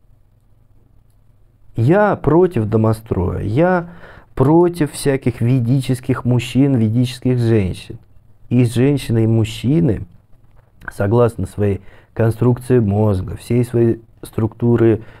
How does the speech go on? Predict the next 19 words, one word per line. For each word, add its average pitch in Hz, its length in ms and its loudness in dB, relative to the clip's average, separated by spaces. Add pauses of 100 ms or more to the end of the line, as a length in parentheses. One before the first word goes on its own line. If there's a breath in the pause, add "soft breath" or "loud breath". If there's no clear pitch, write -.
(120)
личности, 98 760 -2
конституции, 104 1040 -2
там, 98 640 -6
тела, 101 440 -2
психики, - 680 -6 (480 soft breath)
они 120 280 -2
все 127 260 -4
разные. 113 720 -2 (240)
Бывают 123 420 2
мягкие 120 540 0
мужчины, 110 460 -2
бывают 98 440 -2
жёсткие 104 440 -4
женщины, 87 540 -4
доминантные. 92 920 -8 (120)
И 92 120 -8
это 98 200 -6
не 117 120 -2
проблема. 170 640 -2